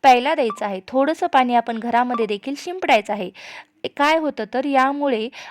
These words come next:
आपल्या घरात जे काही नकारात्मक दोष आहेत, वास्तुदोष आहे, ते दूर होण्यास मदत होते.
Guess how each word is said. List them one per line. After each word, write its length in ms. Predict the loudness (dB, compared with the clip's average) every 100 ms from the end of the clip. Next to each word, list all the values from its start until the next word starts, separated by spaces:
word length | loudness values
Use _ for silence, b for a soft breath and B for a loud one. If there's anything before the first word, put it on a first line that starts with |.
| -2
आपल्या 340 | 0 2 0 0
घरात 180 | 0 0 -2
जे 80 |
काही 180 | -4 -2
नकारात्मक 580 | -2 2 2 2 0 -6
दोष 280 | -4 -2 -2
आहेत, 280 | -4 -4 2
वास्तुदोष 580 | 2 2 -4 -4 -2
आहे, 140 | 0 0
ते 140 | -2
दूर 220 | -4 -4
होण्यास 380 | -2 -2 -2 -2
मदत 280 | -2 0 0
होते. 240 | -4 -6